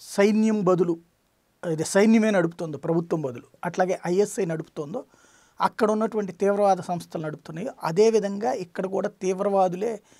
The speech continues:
ప్రభుత్వాల్ని నడిపేటువంటి పరిస్థితి వచ్చింది. దీని విషయంలో అర్జెంటుగా మిలిటరీ యాక్టివిటీ అవసరం అంటే ఆ రోజున దాన్ని పట్టించుకోలేదు ఆయన. దాని ఇంపాక్ట్ ఏంటంటే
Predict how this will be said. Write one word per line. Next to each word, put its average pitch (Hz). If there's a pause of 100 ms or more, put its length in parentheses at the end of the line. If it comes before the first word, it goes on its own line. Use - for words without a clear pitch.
(320)
ప్రభుత్వాల్ని 202
నడిపేటువంటి 170
పరిస్థితి -
వచ్చింది. 170 (120)
దీని 180
విషయంలో 202
అర్జెంటుగా 185
మిలిటరీ 170 (580)
యాక్టివిటీ 175
అవసరం 160
అంటే 151 (540)
ఆ 175
రోజున 185 (1300)
దాన్ని 170
పట్టించుకోలేదు 165
ఆయన. -
దాని 185
ఇంపాక్ట్ 202
ఏంటంటే 170